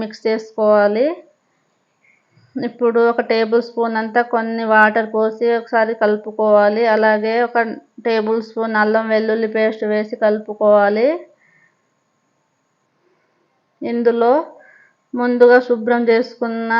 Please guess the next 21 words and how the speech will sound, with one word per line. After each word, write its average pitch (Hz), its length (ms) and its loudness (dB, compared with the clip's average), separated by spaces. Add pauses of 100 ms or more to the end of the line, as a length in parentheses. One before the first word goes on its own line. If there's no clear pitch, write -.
(120)
చేప 226 240 4 (100)
ముక్కల్ని 226 560 -4
ఇందులో 220 400 -4
ఒక్కొక్కటి 220 480 -4
వేసి 214 400 -2 (1120)
కలుపుకోవాలండి. 226 880 2 (100)
చేప 226 180 2 (140)
ముక్కల్ని 226 420 -4 (200)
ఇలా 226 240 0 (160)
సన్నగా 226 500 -2
కట్ 220 200 0
చేసుకోవాలి. 214 680 2 (320)
డీప్ 233 240 -6
ఫ్రైకి 214 440 0 (560)
బాగుంటుంది. 226 760 2 (1400)
ఇప్పుడు 247 180 -4 (100)
చేప 226 240 4 (140)
ముక్కల్ని, 226 460 -2 (120)
మసాలాని 226 680 0 (1120)
ఇలా 247 260 2 (120)
పట్టించాలి 226 760 2